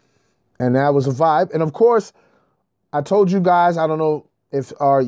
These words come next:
how many of y'all are, are, you know, longtime f-, listeners, subscribers of the platform. I also call basketball games, and I featured some of the games on here. I know some people were like, "What the hell are basketball games doing on the Blast Podcast?"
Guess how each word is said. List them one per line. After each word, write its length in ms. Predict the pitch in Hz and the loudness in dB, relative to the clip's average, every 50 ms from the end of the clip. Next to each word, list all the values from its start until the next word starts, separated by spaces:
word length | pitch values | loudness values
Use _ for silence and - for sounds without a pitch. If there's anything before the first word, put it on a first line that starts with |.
| 117 117 - | -4 -10 -12
how 200 | - 127 139 147 | -10 -4 -4 -2
many 240 | 151 151 151 151 143 | 0 0 0 2 2
of 120 | 143 131 127 | 2 2 2
y'all 260 | 139 135 131 131 131 | 2 2 2 2 2
are, 140 | 131 135 127 | 2 2 2
are, 320 | 120 127 127 123 120 123 | 2 0 0 2 0 0
you 160 | 123 127 139 | -2 -2 -2
know, 360 | 131 123 113 110 107 107 117 - _ _ _ _ _ _ _ | -2 -2 -2 -2 -4 -6 -10 -14 _ _ _ _ _ _ _
longtime 760 | 113 123 143 143 143 139 131 - 156 143 135 131 131 123 120 | -2 0 2 2 0 0 -2 -4 -2 -2 0 0 -2 -2 -4
f-, 220 | 113 - - - _ _ _ _ _ _ _ _ _ | -8 -12 -20 -20 _ _ _ _ _ _ _ _ _
listeners, 600 | - 127 143 151 143 - 143 139 135 135 135 127 | -2 0 0 0 0 -2 -2 0 0 0 0 -2
subscribers 640 | - 113 110 - - - 143 147 143 135 131 127 117 | -4 -8 -10 -8 -4 -2 0 0 0 0 -2 -4 -6
of 120 | 131 117 104 | -6 -6 -6
the 80 | 113 | -10
platform. 720 | - - 202 226 254 202 - - 135 123 113 107 107 110 - _ _ _ _ _ _ _ _ _ _ _ | -8 -6 -4 -4 -4 -4 -4 -6 -4 -4 -4 -4 -6 -10 -16 _ _ _ _ _ _ _ _ _ _ _
I 140 | - 151 151 | -2 0 2
also 920 | 147 151 - - - 247 254 247 - - 175 156 151 143 135 131 131 - _ _ _ _ _ _ _ _ _ _ _ _ _ _ _ _ _ _ _ _ | 2 2 0 0 0 0 -2 -4 -2 -2 0 2 2 2 0 0 -4 -6 _ _ _ _ _ _ _ _ _ _ _ _ _ _ _ _ _ _ _ _
call 240 | - - 160 156 160 | -4 0 2 2 2
basketball 640 | 156 190 214 240 240 - - 156 135 131 120 113 110 | 4 2 2 2 0 -2 -4 -4 -2 -2 -2 -4 -4
games, 480 | 113 110 92 82 85 - - - - _ _ _ _ _ _ _ _ _ _ _ _ _ _ _ | -6 -10 -14 -16 -20 -20 -20 -20 -20 _ _ _ _ _ _ _ _ _ _ _ _ _ _ _
and 160 | - 127 127 131 | -2 0 0 0
I 80 | 131 | 0
featured 400 | 123 - - 156 160 - 151 143 | -2 0 0 0 0 0 -2 -4
some 220 | 143 - 151 143 139 | 0 0 0 0 0
of 40 | |
the 60 | 127 131 | 0 -2
games 400 | 127 135 147 156 160 165 147 143 | 0 0 0 0 0 -2 -2 -2
on 300 | 127 139 147 151 156 151 | -2 0 0 0 0 0
here. 340 | 151 151 156 175 196 190 - _ _ _ - _ | 0 0 -2 -2 -4 -6 -12 _ _ _ -16 _
I 80 | - 139 | -4 -2
know 120 | 147 147 | 0 0
some 220 | 135 - 156 147 139 | 0 0 0 0 0
people 200 | 156 160 139 135 | 0 0 2 2
were 100 | 139 139 | 2 2
like, 160 | 135 127 113 | 2 0 0
"What 180 | 117 147 202 220 | 0 -2 0 0
the 100 | - 139 | 0 0
hell 200 | 143 151 175 180 | 0 0 0 0
are 40 | |
basketball 540 | 147 139 165 185 190 - - 143 131 123 123 | 0 2 0 0 0 -2 -4 -2 0 0 -2
games 280 | 117 107 123 123 117 117 | 0 -2 -4 -4 -4 -4
doing 220 | 120 131 131 127 | -4 -4 -2 -2
on 120 | 123 123 120 | -2 -2 -2
the 60 | 117 | -2
Blast 340 | 107 127 131 127 123 - - | 0 0 0 0 -2 -2 -2
Podcast?" 480 | 147 156 151 135 123 - - - - | 0 0 0 -2 -4 -8 -12 -14 -20